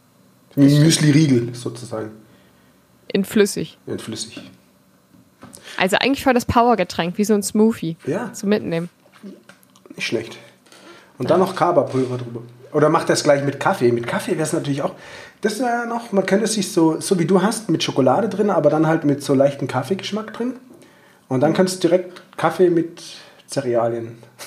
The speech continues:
Speaker 2: Du könntest auch alternativ, ähm, statt Milch einfach Eiskaffee nehmen.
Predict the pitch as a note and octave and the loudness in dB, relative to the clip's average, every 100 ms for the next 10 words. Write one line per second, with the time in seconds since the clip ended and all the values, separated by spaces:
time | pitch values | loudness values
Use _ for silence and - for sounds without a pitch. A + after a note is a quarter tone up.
0 | - - - - G#3 A3+ B3+ B3+ - - | -20 -20 -14 -10 -2 2 2 0 0 2
1 | A#3 A#3 G3 G3+ G3 F#3+ - A#3 B3+ - | 2 2 0 0 -2 -4 -2 -2 0 -2
2 | - _ _ _ - F#3 F#3 F#3 - _ | -10 _ _ _ 0 2 2 -2 -10 _
3 | - - G3 G#3 G#3 A#3 B3 G3+ G3+ - | -6 -2 0 2 4 4 2 0 0 0
4 | A#3+ - G#3+ - F#3+ F3 E3+ | -2 0 -2 0 0 0 -4